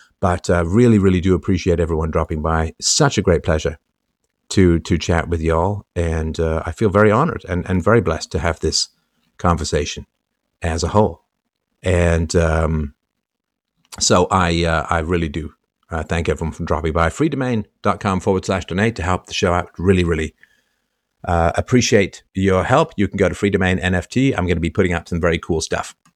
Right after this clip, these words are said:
um, that's collectibles from my origin story of philosophy and shows that I have not released that you can get exclusive access to and, and eternal ownership, and they're tradable as well. So I think that they'll gain in value considerably over time. It's my particular prediction, of course.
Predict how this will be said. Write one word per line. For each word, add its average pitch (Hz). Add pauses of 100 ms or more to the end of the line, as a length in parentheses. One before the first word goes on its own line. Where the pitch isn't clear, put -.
(340)
um, 80
that's -
collectibles 82
from 80 (240)
my 78
origin 87
story 85
of 78
philosophy 87
and 78
shows 85
that 80
I 80
have 80
not 78
released 82
that 80
you 82
can 78
get 82
exclusive - (420)
access 82
to 131
and, 82
and 80
eternal 85
ownership, 87
and 123
they're 90
tradable 80
as -
well. 107
So 80 (120)
I 85
think 85
that 85
they'll 82
gain 90
in 82
value 90
considerably 95
over 82
time. 143 (380)
It's -
my 76
particular 80
prediction, 90
of -
course. 139